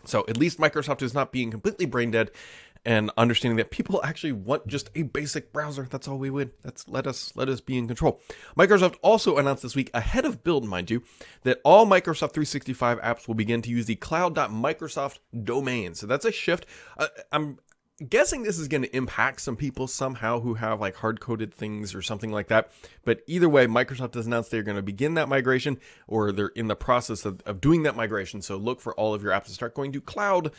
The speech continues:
dot Microsoft slash whatever. Uh, yeah. And then so finally, on the tech news side, Microsoft is announcing that the Loop, Microsoft Loop app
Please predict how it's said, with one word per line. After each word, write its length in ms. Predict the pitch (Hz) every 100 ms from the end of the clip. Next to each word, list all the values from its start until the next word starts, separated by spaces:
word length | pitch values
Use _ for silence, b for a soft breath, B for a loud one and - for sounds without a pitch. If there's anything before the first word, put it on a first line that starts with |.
| B B -
dot 140 | 95
Microsoft 640 | - 110 107 98 92 87 - -
slash 560 | - - 80 - - -
whatever. 320 | - 82 85 - _ _ - - -
Uh, 200 | 80 76
yeah. 120 | 82 - B B
And 120 | 123 160
then 100 | 165
so 160 | 190
finally, 420 | - 214 214 202
on 140 | 151 170
the 80 | 160
tech 200 | 196 -
news 180 | 185
side, 120 | 185 160
Microsoft 640 | 151 175 185 175 170 -
is 100 | 156
announcing 580 | 160 156 156 147 156 147
that 260 | 147 -
the 160 | 147 139
Loop, 440 | 127 151 262 -
Microsoft 400 | - 131 135 123
Loop 200 | 135 147 -
app 220 | 135